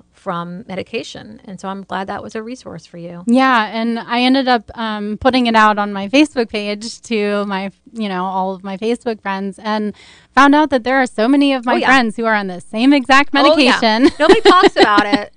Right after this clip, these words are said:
Speaker 1: Nobody talks about it, but, but it is totally something that we have in common
Speaker 2: Mm-hmm.
Speaker 1: with so many people.
Speaker 2: And same with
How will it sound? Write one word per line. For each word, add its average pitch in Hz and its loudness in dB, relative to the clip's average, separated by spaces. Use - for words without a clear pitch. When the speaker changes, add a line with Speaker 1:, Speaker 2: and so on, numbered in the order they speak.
Speaker 1:
Nobody 262 -2
talks 294 0
about 202 0
it, 196 -10
but, 202 -8
but 196 -2
it 214 -4
is 196 -10
totally 226 -2
something 190 -12
that 185 -8
we 202 -8
have 196 -8
in 180 -18
common 175 -8
Speaker 2:
Mm-hmm. 233 0
Speaker 1:
with 196 -10
so - -8
many 175 -14
people. - -16
Speaker 2:
And 254 4
same 196 -8
with 220 -4